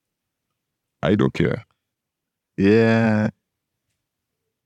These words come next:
Speaker 1: Yeah. So, um, all right. I wanna see what, I wanna see what I could do. I wanna see what I could do. Because,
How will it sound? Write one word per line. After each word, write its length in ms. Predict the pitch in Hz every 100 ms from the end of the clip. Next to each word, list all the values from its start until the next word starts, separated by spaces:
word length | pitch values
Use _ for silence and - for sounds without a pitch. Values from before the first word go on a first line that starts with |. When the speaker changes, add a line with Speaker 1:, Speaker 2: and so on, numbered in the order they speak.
| _ _ _ _ _ _ _ -
Speaker 1:
Yeah. 340 | 87 92 92 90 _ _
So, 260 | - 107 98
um, 360 | 95 92 95 92 _ _ _ _ _ _ _ _ _ _ _ _ _ _
all 80 | 139
right. 280 | 113 - - _ _ _ _
I 80 | 127
wanna 200 | 156 196
see 120 | 196
what, 180 | 190 175
I 100 | 131
wanna 220 | 143 170 180
see 100 | 175
what 100 | 160
I 40 |
could 140 | 135
do. 100 | 69 - _ _ _ _ _ -
I 80 | -
wanna 160 | 95
see 80 | 107
what 100 | 98
I 40 | 85
could 140 | -
do. 60 | - _ _ -
Because, 600 | 113 123 110 92 87